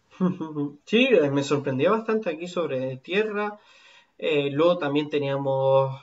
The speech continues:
a Bonato, que, que volvía para, para una prueba de tierra, ¿no? La verdad que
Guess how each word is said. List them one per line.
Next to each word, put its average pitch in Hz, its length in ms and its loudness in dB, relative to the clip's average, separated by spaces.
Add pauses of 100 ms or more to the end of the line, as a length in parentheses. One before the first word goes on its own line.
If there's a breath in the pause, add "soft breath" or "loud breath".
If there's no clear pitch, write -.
(120)
a 127 640 -2
Bonato, 180 840 0
que, 131 560 -6
que 135 100 -10
volvía 135 680 -2
para, 127 380 -6 (320 soft breath)
para 143 180 0
una 151 200 2
prueba 147 260 2
de 131 120 0
tierra, 175 380 -2
¿no? 135 760 -6 (100)
La 127 140 -2
verdad 135 300 -4
que 139 400 0